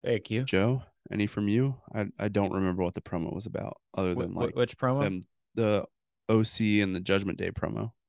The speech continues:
Speaker 1: Oh, no, I don't remember anything about that.
Speaker 2: Hmm.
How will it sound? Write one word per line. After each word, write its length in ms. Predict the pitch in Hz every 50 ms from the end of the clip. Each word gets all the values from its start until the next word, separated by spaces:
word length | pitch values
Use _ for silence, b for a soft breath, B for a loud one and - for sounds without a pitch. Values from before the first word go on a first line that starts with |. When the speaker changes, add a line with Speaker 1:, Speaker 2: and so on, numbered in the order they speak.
| _ _ _ _ _ _ -
Speaker 1:
Oh, 360 | 139 123 117 107 101 98 104 - - _ -
no, 200 | 123 120 113 110
I 120 | 113 117
don't 140 | - 110 101
remember 340 | 101 98 101 101 98 101 92
anything 280 | 90 95 - 101 95
about 260 | 92 87 87 87 -
that. 220 | - 95 90 - - - _ _ _ _ _ _ -
Speaker 2:
Hmm. 340 | 104 104 101 101 95 90